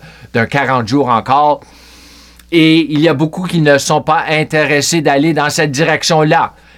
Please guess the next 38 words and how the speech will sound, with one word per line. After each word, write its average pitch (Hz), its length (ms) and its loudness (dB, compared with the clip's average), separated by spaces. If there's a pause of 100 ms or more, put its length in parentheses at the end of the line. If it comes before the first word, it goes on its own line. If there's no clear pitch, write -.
(120)
Mais 120 140 -2
ça, 170 160 -4
ça 147 160 -2
veut 139 160 0
pas 143 140 0
dire 143 220 0
qu'ils 147 160 -2
ne 139 120 0
sont 135 240 -2
pas 151 220 -2
ceux - 240 0
qui 151 180 -6
veulent 147 240 2
les 135 200 0
envoyer 135 380 2
dans 160 120 0
cette 135 200 -4
direction-là. 123 560 -2 (280)
Ça 139 120 -2
veut - 60 -4
pas 135 120 0
dire 123 140 -2
que 135 60 -4
c'est 131 140 0
de, 117 200 -2
c'est - 180 -6
pas 135 140 -2
des 120 140 -2
bons 123 140 0
leaders. 117 480 0 (200)
Oui, 143 240 2
ils 127 80 -4
sont 127 160 -4
des 113 160 -2
très 151 180 -4
bons 120 140 -2
leaders. 98 500 -4 (160)
OK ? 113 240 -4